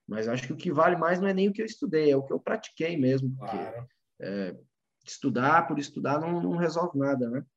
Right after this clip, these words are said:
Speaker 1: Mas eu tive a sorte de passar por vários caminhos, várias formas de caminhar diferentes que me somaram.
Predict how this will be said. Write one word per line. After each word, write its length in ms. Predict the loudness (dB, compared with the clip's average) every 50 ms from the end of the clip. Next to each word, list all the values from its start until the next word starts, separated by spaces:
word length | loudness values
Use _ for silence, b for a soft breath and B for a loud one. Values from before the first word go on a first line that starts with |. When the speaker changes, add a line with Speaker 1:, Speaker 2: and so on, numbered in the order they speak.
| _ _ _ _ _ _ -16 -8 -2
Speaker 1:
Mas 480 | 2 2 4 4 4 4 4 2 2
eu 100 | 0 -2
tive 280 | -2 -2 -2 0 0 0
a 80 | 0 0
sorte 400 | 0 0 0 2 0 0 -2 -8
de 100 | -6 -2
passar 300 | -2 0 0 0 -2 -2
por 160 | 0 0 2
vários 300 | 2 2 2 0 -2 -4
caminhos, 680 | -4 -2 -2 -2 -2 -4 -4 -2 0 0 0 0 0
várias 260 | 0 -2 0 -2 -2 -2
formas 280 | 0 0 0 0 -4
de 80 | -6 -6
caminhar 340 | -6 -4 -2 -2 -2 -2 -4
diferentes 540 | -6 -6 -6 -6 -4 -4 -4 -8 -10 -10
que 100 | -8 -6
me 80 | -4 -4
somaram. 640 | -4 -4 -4 -2 -2 -4 -4 -6 -6 -6 -8 -10